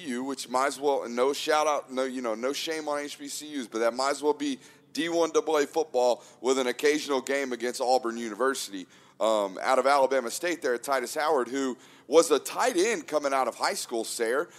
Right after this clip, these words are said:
um, did not have a lot of offensive line experience, was, you know, comfortable playing right tackle, a spot they still need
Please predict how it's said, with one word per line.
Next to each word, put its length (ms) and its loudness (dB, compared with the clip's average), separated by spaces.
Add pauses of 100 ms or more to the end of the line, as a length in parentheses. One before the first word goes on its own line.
(180)
um, 320 2 (140)
did 160 -4
not 160 2
have 160 2
a 60 4
lot 440 2
of 240 2
offensive 480 0
line 240 -2
experience, 800 -6 (220)
was, 340 0
you 80 -10
know, 140 -2
comfortable 520 0
playing 360 0
right 280 0
tackle, 440 0
a 40 -2
spot 360 2
they 120 -4
still 300 0
need 500 -4